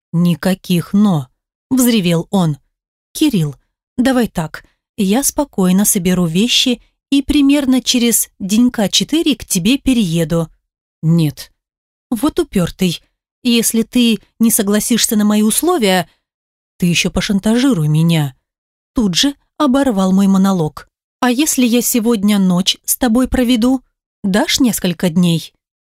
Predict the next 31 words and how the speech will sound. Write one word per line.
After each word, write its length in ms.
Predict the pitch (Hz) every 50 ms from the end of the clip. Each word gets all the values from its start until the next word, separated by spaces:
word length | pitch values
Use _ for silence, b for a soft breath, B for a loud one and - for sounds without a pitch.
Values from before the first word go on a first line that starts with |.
| _ _ _ -
Он 160 | 233 226 214
повернулся 600 | - 214 190 - 180 214 214 214 190 - - 196
в 40 | 185
мою 180 | 196 190 196
сторону, 600 | 185 - - - 269 277 269 269 254 262 269 254 - _ _ _ _ _ -
пристально 520 | - 339 339 - - - 254 240 233 233
всматриваясь 720 | 220 - - - 233 262 254 - 240 240 214 220 220 - -
мне 180 | 202 196 196 185
в 60 | 180
глаза, 500 | 175 190 190 196 185 175 180 165 147 - _ _ _ _ _ _ _ _ -
явно 460 | 269 240 247 254 254 233 233 247 247
решая, 680 | 240 240 - - - 330 311 277 208 170 160 151 - _ _ _ _
что 260 | - - - - 370
ему 240 | 349 302 262 247 247
выгодней, 680 | 208 226 285 208 185 175 160 175 175 180 175 - - _ _ _ _ _ _ -
ведь 240 | 190 208 - - -
он 180 | - 214 208 175
прекрасно 580 | - 196 190 - - 214 254 302 - - 320
понимает, 720 | 294 - 302 269 269 240 202 175 170 170 156 151 - - - _ _ _ _ _ -
если 400 | - 262 254 247 233 - 247 254
силой 480 | 233 - - - 381 381 311 214 165 - -
утащит, 600 | 196 - - 170 165 160 - - 180 - - - _ _ _ _
будут 340 | - 208 202 190 196 185 -
проблемы, 600 | - 190 208 202 226 262 285 262 202 175 165 160 _ _ _ _ _ _ -
а 140 | - 202 196
так 260 | - - 311 349 -
всё 220 | - - - -
якобы 440 | 381 320 233 220 226 - 302 247 311
с 100 | - -
моего 280 | 294 311 311 262 202 196
согласия. 720 | - - 269 233 220 185 165 - - - 190 185 175 165